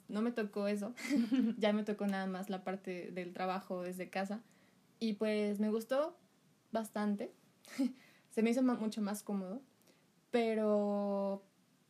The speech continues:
eh, en sí la parte de trabajar en equipo y coordinar con tu equipo de trabajo y,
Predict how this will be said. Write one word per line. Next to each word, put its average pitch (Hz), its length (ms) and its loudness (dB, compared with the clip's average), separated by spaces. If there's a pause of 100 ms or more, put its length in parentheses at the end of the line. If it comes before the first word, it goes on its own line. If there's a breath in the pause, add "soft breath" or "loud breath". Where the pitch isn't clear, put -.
(440)
eh, 226 360 2
en 220 180 4
sí 247 80 2
la 277 160 4
parte 254 280 0
de 233 200 2
trabajar 208 400 0
en 233 120 0
equipo 220 600 -2
y 202 80 -2
coordinar 190 480 -2
con 202 200 0
tu 196 60 -4
equipo 190 260 -6
de 170 60 -6
trabajo 214 800 -2
y, 190 380 -8